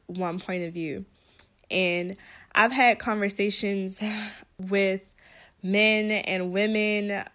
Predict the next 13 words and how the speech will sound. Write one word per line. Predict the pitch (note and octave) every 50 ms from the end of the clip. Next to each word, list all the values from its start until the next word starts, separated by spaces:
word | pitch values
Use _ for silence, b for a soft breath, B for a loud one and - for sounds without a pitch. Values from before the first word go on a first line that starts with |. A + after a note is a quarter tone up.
| _
um, | F3+ F#3 F3 E3+ E3 E3 - -
about | - F#3 F#3 - G3 F#3 F3+ F#3 F#3 F#3 F3+ F3 F3 E3+ - - _ _ _ _ _ _
this, | F#3 F#3 F3 G3 G3 F#3+ F#3+ G3 - - -
even | - B3+ B3+ C4+ C#4 C#4 C4+ C4+ C4 A#3 G3+ - G#3
when | A3 A3 A3+
it | A3 G#3
goes | G#3 G#3 G#3 G#3 G3 G3+
just | - - F4 F4 -
beyond | - C4+ G#3 F#3+ G3+ G#3+ G#3+ G#3+ G3+
just | F#3 F#3+ - -
style, | - - F3+ F3+ E3+ E3+ E3 E3+
but | G3 F3 E3
just | - A3 A3 A3+ A#3 -